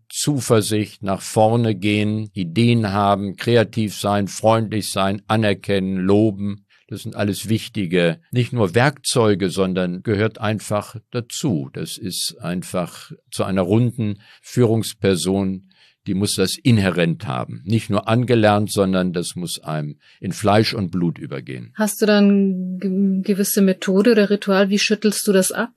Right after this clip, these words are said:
Speaker 2: wenn du jetzt angenommen mit dem Auto reinfährst, dir zeigt jemand den Vogel, wie du gerade beschrieben hast? <laughs> Wie kriegst du die schlechte Laune raus, bevor du die Bürotür aufmachst?
Speaker 1: <laughs> Ja. Ich bin in,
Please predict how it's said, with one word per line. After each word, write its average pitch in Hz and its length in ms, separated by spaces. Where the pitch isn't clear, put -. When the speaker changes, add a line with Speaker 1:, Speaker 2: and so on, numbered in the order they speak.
Speaker 2:
wenn 190 180
du 190 80
jetzt 190 360
angenommen 196 540
mit 190 160
dem 180 220
Auto 208 360
reinfährst, 202 580
dir 190 80
zeigt 220 320
jemand 226 240
den 208 120
Vogel, 208 320
wie 208 60
du 196 80
gerade 190 300
beschrieben 196 460
hast? 190 180
<laughs> - 100
Wie 247 380
kriegst 220 280
du - 40
die 190 80
schlechte 180 380
Laune 170 320
raus, 226 220
bevor 196 280
du 190 80
die 190 80
Bürotür 185 580
aufmachst? 185 520
Speaker 1:
<laughs> - 40
Ja. - 160
Ich 95 200
bin 110 220
in, 107 100